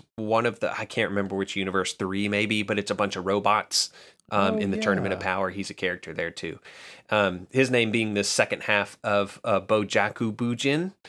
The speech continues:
Speaker 1: which means arrogance, audacity, outrageous behavior, um, sharing the other half of his name with the titular Bojack, of course.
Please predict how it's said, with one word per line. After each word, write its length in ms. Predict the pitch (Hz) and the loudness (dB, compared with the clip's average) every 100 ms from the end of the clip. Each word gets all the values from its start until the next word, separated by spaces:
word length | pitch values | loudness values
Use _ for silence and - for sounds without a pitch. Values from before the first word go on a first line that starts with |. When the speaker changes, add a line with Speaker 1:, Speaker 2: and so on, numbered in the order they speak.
| - _ _ _ | -20 _ _ _
Speaker 1:
which 240 | 110 104 - | -8 -6 -2
means 240 | 104 101 | -2 -2
arrogance, 680 | 120 110 110 110 104 - - 107 | 2 2 4 0 0 -2 -2 0
audacity, 640 | 98 101 98 - 95 92 | 2 2 2 -2 -2 2
outrageous 460 | 95 98 101 95 - | 0 2 -2 -2 -6
behavior, 540 | 95 101 87 76 85 - - - _ | -6 -6 -4 -8 -8 -12 -20 -20 _
um, 280 | 104 92 90 - | -4 -4 -4 -4
sharing 400 | - 107 101 98 | 2 4 4 2
the 140 | 104 | 0
other 200 | 113 101 | 0 2
half 240 | 101 95 | 0 0
of 100 | 98 | -2
his 180 | 104 95 | -4 0
name 200 | 98 92 | 0 0
with 200 | 95 90 | -2 -6
the 60 | 95 | -6
titular 420 | - - 95 87 | -8 -6 -6 -6
Bojack, 440 | - 85 - - | -4 -6 -6 -10
of 140 | - - | -12 -16
course. 400 | 67 57 - | -14 -12 -12